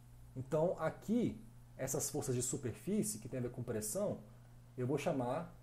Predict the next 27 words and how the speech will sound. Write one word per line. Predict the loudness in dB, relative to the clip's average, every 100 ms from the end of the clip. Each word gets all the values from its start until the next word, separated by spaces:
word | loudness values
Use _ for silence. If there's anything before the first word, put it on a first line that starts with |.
| -18 -18 -12
de | -6 -2
delta | 4 6 6 2 -4 -6 -14 -18 -18 -18 -18 -2
F | 0 0 -2 -8 -10 -14 -18 -18 -18 0
P. | 2 2 -2 -16 -18 -18 -18 -18 -18 -20 0
Qual | 6 6
seria | 8 8 10 10 8 6 -6 -6
a | -2
contribuição | 2 4 6 4 4 4
total | 2 6 6 6 4 -2 -16 -12 -2
das | 4 6 4
forças | 6 8 10 8 4
vinculadas | 4 6 6 8 6
ao | 4
campo | 2 2 2
de |
pressão | 2 0 0 0 -2 -4 -8 -12 0
nas | 4 4
três | 6 10 10
direções | 10 8 4 2 0 -4 -10 8
para | 12 12 12
esse | 8 6 4 4
elemento? | 8 10 10 4 -2 -12 -14 -18 -18 -2
Vamos | 2 8
fazer | 10 10
aqui | 8
uma | 6 6
soma. | 6 6 6